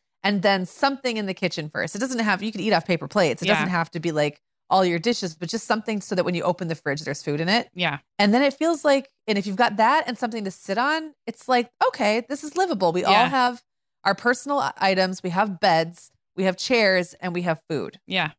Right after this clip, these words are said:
Speaker 1: You know, and maybe, like, shampoo <laughs> and stuff like that. But, like, those are kind of with the personal items. I just feel like then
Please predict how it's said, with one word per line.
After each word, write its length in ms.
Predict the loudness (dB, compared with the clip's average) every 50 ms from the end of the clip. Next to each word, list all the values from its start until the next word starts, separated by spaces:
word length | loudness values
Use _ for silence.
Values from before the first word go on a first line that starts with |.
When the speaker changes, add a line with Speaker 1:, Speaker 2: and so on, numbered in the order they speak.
| _ _ -18 -4
Speaker 1:
You 120 | -2 2 4
know, 360 | 4 6 6 6 6 4 4
and 160 | 2 0 0
maybe, 180 | 0 0 0 0
like, 120 | 0 0 -2
shampoo 400 | -2 -4 -4 -4 -4 -4 -4 -2
<laughs> 20 | -2
and 100 | -2 0
stuff 160 | 0 0 0
like 140 | 0 0 0
that. 160 | 0 0 0 0
But, 80 | 0
like, 180 | 0 0 2 4
those 180 | 2 2 2 2
are 180 | 0 0 -2 -6 _ _ _ _ _
kind 140 | 0 2 2
of 40 | 2
with 100 | 0 -2
the 60 | -6
personal 420 | -6 -4 -4 -4 -4 -4 -4 -2 -2
items. 400 | 0 0 0 -2 -4 -6 -8 -6
I 120 | -4 -4
just 320 | -2 2 2 0 0 0 -4
feel 140 | -2 0 0
like 180 | 0 -2 -4 _
then 440 | 2 4 4 4 4 2 0 -2 -4